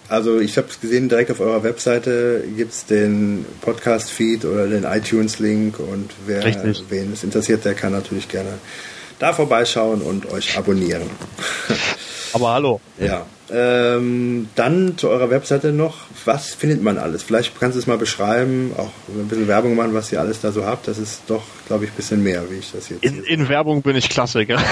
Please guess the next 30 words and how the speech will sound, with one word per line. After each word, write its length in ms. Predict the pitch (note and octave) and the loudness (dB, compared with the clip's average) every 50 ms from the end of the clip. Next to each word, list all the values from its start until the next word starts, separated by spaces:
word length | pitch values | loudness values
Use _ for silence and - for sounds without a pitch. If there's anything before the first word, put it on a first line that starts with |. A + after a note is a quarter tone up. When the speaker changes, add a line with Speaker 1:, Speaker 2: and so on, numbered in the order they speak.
| - - - - - | 2 2 2 0 2
Speaker 1:
Okay. 460 | - G#2 G#2 A#2 - - - F#3 E3+ - - - | 2 2 2 2 0 0 0 0 -2 -2 -4 -4
Speaker 2:
<laughs> 280 | C3+ B2+ - - - - | -4 -4 -4 -6 -10 -6
gerade 280 | - C3+ C#3+ D3+ D3 | -2 0 2 2 2
wenn's 200 | C#3 C#3+ C#3+ - | 2 0 -2 -4
um 60 | C3+ | -4
meine 180 | B2+ B2+ B2 A#2+ | -2 0 0 2
Seite 240 | A2+ A#2+ A2 G#2+ G#2 | 2 2 0 0 0
geht. 140 | G#2 G2 A#2 | -2 0 0
Nein, 120 | A#2+ A#2+ | 0 2
also 180 | E2 B2+ B2 C3 | 2 0 0 2
wir 80 | C#3 | 2
haben, 200 | C#3+ D3+ D#3 C#3+ - - - | 2 2 0 -6 -12 -14 -4
wir 140 | D3 C3+ C3+ | 0 0 0
haben, 180 | C#3+ D3+ C#3+ | 2 0 0
äh, 360 | C#3 C3+ C3 C3 B2+ B2+ B2+ B2 A#2+ - - - - - - | 0 2 4 4 4 4 2 0 -4 -10 -20 -20 -20 -16 -6
tja, 200 | - D3 B2+ B2 | -2 0 0 0
wie 80 | B2 | -2
soll 120 | A#2+ C3 B2+ | -4 -4 -4
ich 60 | A#2 | -4
das 100 | A#2 A2 | -4 -4
sagen? 280 | C#3 C#3 B2+ A2+ G2+ F#2+ - - - - - - - - - | 0 0 0 0 0 -6 -12 -12 -12 -12 -12 -12 -14 -10 -8
Ich 80 | - | -2
glaube, 220 | - D3+ C#3+ C#3+ - | 0 2 2 2 2
knapp 220 | - - - - - | 0 0 -2 0 0
achtzigtausend 760 | - E3 - - - E3 D3 - D3+ C3+ C#3 C#3+ C#3 C#3+ B2 | -2 -2 -2 -4 -6 -6 -2 0 2 2 2 2 0 -4 -6
Files 340 | - - A#2+ B2 C#3+ C#3+ D3 | -2 0 2 2 2 0 -2
in 100 | C#3 C3 | -4 -4
einem 120 | B2+ A#2+ | -4 -4
großen 320 | A#2 C3 C#3+ C#3+ C3+ C3 | -4 -2 -2 -2 -2 -2
Download-Archiv, 840 | B2 A#2+ A#2+ C#3+ D3 B2+ G#2+ G#2+ G#2+ - B2+ B2 D3 - - - - | -2 -2 0 0 -2 -4 -4 -4 -4 -4 -4 -4 -4 -4 -8 -12 -14